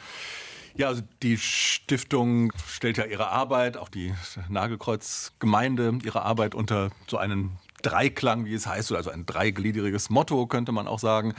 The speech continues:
Geschichte erinnern, Verantwortung lernen, Versöhnung leben. Man kann das, äh, so als Ausgangspunkt auch erstmal der Arbeit nehmen, die dort geplant ist. Und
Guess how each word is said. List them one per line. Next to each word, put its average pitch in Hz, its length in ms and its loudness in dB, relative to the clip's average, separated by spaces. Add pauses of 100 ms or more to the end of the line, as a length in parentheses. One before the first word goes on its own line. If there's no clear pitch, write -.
(420)
Geschichte 123 560 0
erinnern, 135 760 4
Verantwortung 113 880 2
lernen, 120 680 2
Versöhnung 117 640 4
leben. 117 400 6 (400)
Man 110 100 -2
kann 107 160 0
das, - 360 -2
äh, - 300 -8
so 117 120 -4
als - 220 -4
Ausgangspunkt 107 920 0
auch 98 180 -2
erstmal 101 420 -2 (160)
der 90 160 0
Arbeit 135 440 2
nehmen, 117 360 6
die 107 160 0 (220)
dort 104 420 -2
geplant 117 520 2
ist. - 340 -2
Und 120 440 2